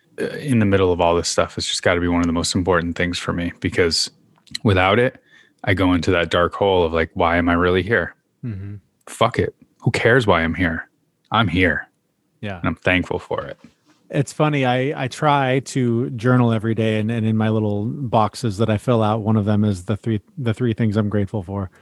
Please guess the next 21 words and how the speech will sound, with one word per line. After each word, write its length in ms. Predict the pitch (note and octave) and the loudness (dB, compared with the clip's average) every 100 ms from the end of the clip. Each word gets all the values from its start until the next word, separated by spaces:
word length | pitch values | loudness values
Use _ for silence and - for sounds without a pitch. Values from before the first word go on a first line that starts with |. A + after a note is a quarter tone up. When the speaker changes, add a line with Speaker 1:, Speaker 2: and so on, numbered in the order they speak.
| _ _ _ - | _ _ _ 0
Speaker 2:
And 320 | A2+ A2 G2+ | 2 2 0
ever 220 | - C#3 | 0 2
since 280 | D#3+ E3+ - | 4 2 2
we 100 | C#3+ | 0
talked, 440 | - B2+ A#2+ - - C3 | 2 0 0 -4 -8 -2
uh, 320 | B2 A#2 B2+ | 0 0 0
in 380 | B2+ A2+ A2+ - - | 0 0 -2 -6 -4
November, 560 | A2+ G2+ A2+ B2 A2+ | -2 0 2 2 2
I 100 | G2+ | 0
believe 280 | G2 G#2 G2+ | -2 -6 -6
it 100 | A#2 | -6
was, 400 | G2+ G2+ F#2+ - | -6 -6 -8 -10
to 540 | - A2+ G#2 G#2 G2+ - _ _ _ _ _ | -8 -4 -4 -4 -6 -8 _ _ _ _ _
Christy 300 | - D#3+ - | 2 2 4
Nelson, 360 | C3+ C#3 C3+ A#2+ | 2 2 2 0
the 120 | A#2+ | 2
author 360 | A#2+ A2+ A#2+ A#2+ | 2 2 2 2
of 340 | A#2+ A2+ G#2+ | 2 0 -2
Wake 260 | C#3+ B2 B2 | 0 0 0
Up 100 | A2+ | -2
Grateful, 420 | A#2+ B2 A#2+ | -2 -2 -4